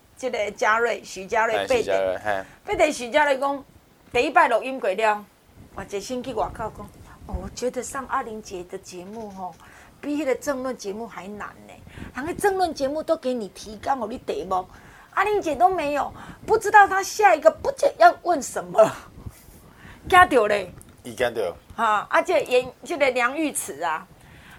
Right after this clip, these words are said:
Speaker 1: 屏东市的梁玉慈嘛，第一集录音的时阵，哦，你知影伊手偌紧吗？恁甲问，伊手真正紧到啥物程度？伊就足紧张的，因为伊嘛咧想讲奇怪。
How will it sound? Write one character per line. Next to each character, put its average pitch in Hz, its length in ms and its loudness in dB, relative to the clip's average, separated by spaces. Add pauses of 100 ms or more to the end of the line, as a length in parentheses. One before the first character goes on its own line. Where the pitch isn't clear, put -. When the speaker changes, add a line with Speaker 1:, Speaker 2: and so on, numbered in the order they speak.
(160)
Speaker 1:
屏 285 180 -4
东 302 180 0
市 302 100 -4
的 277 80 4
梁 262 220 2
玉 339 60 -6
慈 - 160 -12
嘛， 190 160 -6 (100)
第 220 100 0
一 302 160 -2
集 247 280 -8 (180)
录 226 180 4
音 302 140 -4
的 254 140 -4
时 202 140 -8
阵， 190 120 -12 (340)
哦， 269 100 4
你 359 120 4
知 277 80 2
影 285 160 2
伊 311 60 -4
手 349 240 0
偌 196 220 2 (260)
紧 233 280 -4
吗？ 190 200 -8 (460)
恁 285 160 -2
甲 254 120 4
问， 208 240 -10 (440)
伊 277 160 -6
手 415 240 0
真 240 60 -2
正 320 240 2
紧 254 200 -8
到 - 100 4
啥 302 140 -2
物 285 100 -4
程 214 180 -8
度？ 208 80 0
伊 226 60 0
就 220 120 -4 (720)
足 339 160 -2
紧 294 200 -2
张 277 140 -2
的， 254 140 -4 (720)
因 269 180 0
为 240 200 -6 (480)
伊 320 100 -2
嘛 302 120 6
咧 349 120 4
想 214 180 -6
讲 269 260 -6
奇 233 140 -10
怪。 175 180 -2